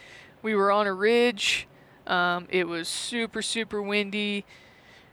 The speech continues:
We were glassing, had some weather roll in. We had already pitched it by that time, but we got to sit through a lot of that weather. I bet it kept us on the hill,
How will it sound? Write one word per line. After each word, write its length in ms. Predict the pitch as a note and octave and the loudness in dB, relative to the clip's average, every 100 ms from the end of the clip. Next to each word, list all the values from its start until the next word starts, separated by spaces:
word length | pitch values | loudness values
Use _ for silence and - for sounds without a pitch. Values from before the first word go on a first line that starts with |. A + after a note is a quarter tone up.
| _ _ | _ _
We 100 | A3+ | 0
were 100 | A3 | 2
glassing, 580 | G#3 G#3 G#3 G#3 A3 G#3 | 6 6 6 4 0 -2
had 420 | F3+ - G#3+ G3 | -6 -4 2 2
some 320 | - G3+ F#3 - | 2 -2 -4 -8
weather 440 | G3 G3+ G3 G3 | 2 4 4 2
roll 300 | G3 F#3+ F#3 | 2 2 2
in. 340 | F#3 F#3 F#3+ F#3 | 0 -2 -4 -8
We 200 | G3 G#3+ | -2 0
had 200 | G#3+ G3+ | 2 2
already 280 | G3 F#3+ F4+ | 2 2 -2
pitched 440 | - A3+ G#3+ - | -2 0 0 0
it 100 | F3 | 0
by 140 | F3 F3+ | 2 2
that 220 | F3 D#3 | 2 0
time, 380 | - F3+ F3 F#3 _ - - - _ | -4 -6 -8 -14 _ -20 -20 -20 _
but 500 | F3+ F3+ F3 E3+ F#3 | -6 0 2 0 -6
we 400 | F#3+ A3 A3+ A3+ | -4 0 0 -2
got 320 | G3 G#3 F#3+ - | 2 2 4 0
to 100 | G3+ | -4
sit 360 | - G3 - | 0 0 0
through 580 | - G3+ F#3+ F#3 E3+ - _ _ - | -4 -4 -2 -2 -4 -8 _ _ -2
a 120 | G3 | 0
lot 360 | G3 G3 F#3+ G3+ | 2 2 4 4
of 60 | |
that 200 | G3 E3 | 4 4
weather. 340 | F#3 F#3+ F#3 G3 | 2 2 2 4
I 120 | G3 | 4
bet 180 | G#3+ A3+ | 4 4
it 120 | E3 | 2
kept 280 | - F#3 F#3+ | 0 -2 -2
us 160 | F3+ | -4
on 200 | F#3+ F3+ | -2 -4
the 80 | F3+ | -6
hill, 460 | F#3 F3 F3+ F3 | -2 0 2 0